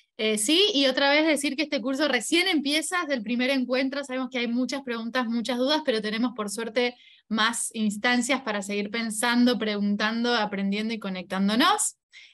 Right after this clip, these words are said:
Eh, y como les comentamos al principio de esta clase, entre mañana y pasado vamos a subir la grabación de este encuentro,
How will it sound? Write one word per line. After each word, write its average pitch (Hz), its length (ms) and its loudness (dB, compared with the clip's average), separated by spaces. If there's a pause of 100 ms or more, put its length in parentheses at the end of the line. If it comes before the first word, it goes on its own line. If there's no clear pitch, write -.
Eh, 202 240 0
y 196 60 -2
como 240 160 2
les 254 120 2
comentamos 277 640 2
al 220 200 -4
principio 254 500 0
de 269 120 2
esta 269 260 -4
clase, 302 540 -2
entre 214 340 -6
mañana 220 380 -2
y 247 40 -2
pasado 233 440 -4
vamos 262 280 0
a 226 40 -8
subir 240 260 -4
la 254 100 2
grabación 220 640 -2
de 220 100 -4
este 208 200 -8
encuentro, 220 640 0